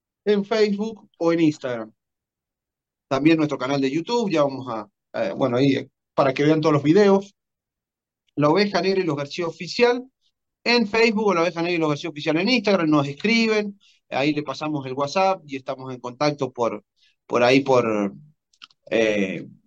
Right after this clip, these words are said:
por las redes. Eh, y bueno, si no se da ahora la fecha, la idea es,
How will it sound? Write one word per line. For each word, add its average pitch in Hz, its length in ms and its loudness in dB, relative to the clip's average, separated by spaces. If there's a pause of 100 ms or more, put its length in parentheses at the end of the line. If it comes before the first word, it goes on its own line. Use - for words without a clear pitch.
por 117 240 0
las 131 160 2
redes. 214 500 4 (460)
Eh, 117 460 0
y 147 60 6
bueno, 180 360 4 (460)
si - 340 -2
no 202 280 4
se 190 220 -2
da 185 180 4
ahora 202 360 4
la 185 140 -2
fecha, 208 500 -2 (760)
la 143 200 0
idea 175 580 0 (1400)
es, 156 500 -4